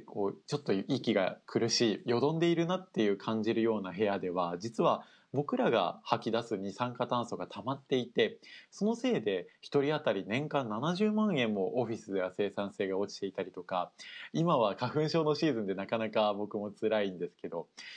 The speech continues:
もう花粉症と並んで二大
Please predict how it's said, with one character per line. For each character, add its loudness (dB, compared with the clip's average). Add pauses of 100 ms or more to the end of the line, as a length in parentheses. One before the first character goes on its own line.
(200)
も -10
う -12
花 0
粉 2
症 2
と 0 (140)
並 0
ん -8
で 2
二 0
大 2